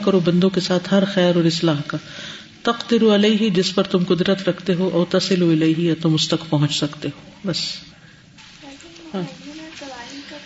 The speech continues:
مہیمن ہوتا ہے نگہبانی کرنے والا، اللہ دیکھ رہا ہے۔ اب تم کیا کرو گے؟ تم جب گواہی دینے کا موقع آئے گا تو اس میں عدل اور انصاف پر مبنی گواہی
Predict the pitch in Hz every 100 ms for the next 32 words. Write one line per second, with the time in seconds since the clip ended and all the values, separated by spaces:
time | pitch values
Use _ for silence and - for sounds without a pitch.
0 | 285 - 202 202 208 233 254 233 214 240
1 | 214 185 175 165 170 175 165 156 143 147
2 | 139 - - - - - - 214 262 254
3 | 185 185 - 175 156 160 233 233 - 247
4 | 247 247 240 226 220 226 220 - - 226
5 | 226 214 - 190 202 190 202 - 185 180
6 | 196 214 175 190 196 220 214 - - -
7 | - - - 185 175 180 180 220 170 160
8 | 165 196 - - - 226 233 240 233 -
9 | 226 240 - 240 247 190 208 233 220 202
10 | 196 202 214 233 - 196 185 170 180 180
11 | 175 170 165